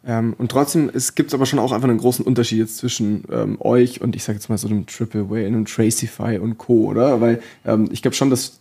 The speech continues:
ihr da schnell auch in einen Topf geworfen werden könnt. Ähm, aber ihr seid halt anders, einfach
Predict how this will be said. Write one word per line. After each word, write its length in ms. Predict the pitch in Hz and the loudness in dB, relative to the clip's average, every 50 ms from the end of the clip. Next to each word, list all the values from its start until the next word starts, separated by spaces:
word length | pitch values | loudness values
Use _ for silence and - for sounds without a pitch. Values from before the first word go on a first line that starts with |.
| _ | _
ihr 100 | - 117 | -2 0
da 140 | 110 110 - | 2 2 2
schnell 200 | - - 117 110 | 0 0 0 0
auch 100 | 92 107 | 0 0
in 80 | 113 107 | -2 -2
einen 140 | - 110 110 | -2 -2 -2
Topf 220 | 135 120 - - | -4 -4 -6 -8
geworfen 540 | - 104 101 104 - 107 104 104 - - 107 | -12 -12 -10 -6 -4 -4 -4 -4 -6 -6 -6
werden 320 | 98 101 104 107 104 104 | -4 -4 -4 -4 -6 -8
könnt. 360 | - - 104 107 120 127 127 - _ _ _ _ _ | -6 -4 -2 0 -2 -2 -4 -8 _ _ _ _ _
Ähm, 340 | - 104 110 104 107 85 - _ - | -4 0 0 0 0 -2 -4 _ -4
aber 180 | 101 101 95 | -4 0 0
ihr 260 | - - - - 104 110 | 0 -2 -2 -6 -4 0
seid 240 | 113 123 123 117 | 2 2 2 2
halt 140 | 127 117 98 | 0 0 2
anders, 400 | - 117 131 110 - - - - | 2 4 2 2 0 -2 -8 -10
einfach 240 | 98 101 - - - | -12 -12 -12 -14 -14